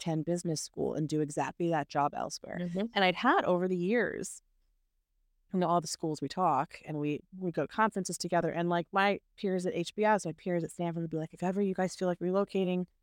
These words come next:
Speaker 1: call us. We'll build something for you." Like, I have great advocates elsewhere. But I remember saying to my husband, like, "W-, it just feels like I'm, like, just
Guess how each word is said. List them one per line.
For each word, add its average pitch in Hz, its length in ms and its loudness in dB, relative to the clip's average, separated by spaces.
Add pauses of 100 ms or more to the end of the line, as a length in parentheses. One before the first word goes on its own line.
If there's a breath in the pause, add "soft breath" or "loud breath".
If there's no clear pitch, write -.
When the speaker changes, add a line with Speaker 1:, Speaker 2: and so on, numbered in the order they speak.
(260)
Speaker 1:
call 220 320 4
us. 196 180 2
We'll 160 80 -2
build 185 240 -2
something 185 320 -2
for - 140 -4
you." 175 80 2
Like, 180 100 -2
I 208 80 4
have 214 180 0
great 196 280 2
advocates 170 560 0
elsewhere. 165 500 -2 (540)
But 220 100 2
I 233 60 6
remember 254 420 6
saying 226 280 2
to 214 100 -4
my 202 100 2
husband, 226 300 0
like, 180 160 0 (180)
"W-, 185 240 -8
it 208 100 -2
just 233 180 -2
feels 226 200 0
like 202 140 0
I'm, 170 160 0
like, 160 320 -2 (1000)
just 180 200 -4